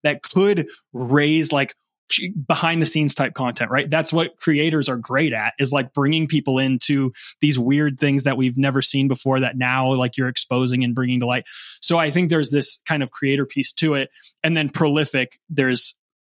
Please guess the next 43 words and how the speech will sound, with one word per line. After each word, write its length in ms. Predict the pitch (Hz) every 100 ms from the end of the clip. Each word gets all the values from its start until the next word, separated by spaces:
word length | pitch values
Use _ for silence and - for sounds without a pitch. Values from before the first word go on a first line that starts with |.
| -
there's 180 | 175 160
stages 480 | - 160 156 151
to 120 | - 151
all 280 | 127 131
of 140 | 135 139
these 240 | 147 139
things. 360 | 165 156 160 -
So 160 | - 147
I'm 160 | 143
not 160 | 147 135
gonna 160 | 139 123
do 320 | 113 127 117
this 180 | 117 -
entire 540 | 123 131 120 117 110 _ _ _ _
thing 240 | - 131 120
justice, 520 | 123 120 - 110 - - -
but 100 | 160
I 120 | 151
like 280 | 143 156 156
that 140 | 156
she 160 | - 151
broke 300 | 127 135 131
it 80 | 123
out 220 | 117 120
into 480 | 139 131 - 127 120 _ _ _ _ _ -
four 560 | 160 151 156 139 123 120 _
pillars 560 | - 143 120 117 113 -
and 200 | - 139
said, 420 | - 139 127 120 - _ _
you 60 | 147
know, 140 | 135
in 120 | 127
many 220 | 139 165 170
cases, 400 | 147 131 139 127
if 120 | 131
you 60 |
were 100 | 143
to 80 | 139
just 200 | 127 123
do 80 | 135
a 60 | 113
basic 400 | 127 135 120 117
assessment, 640 | - 143 139 - 110 113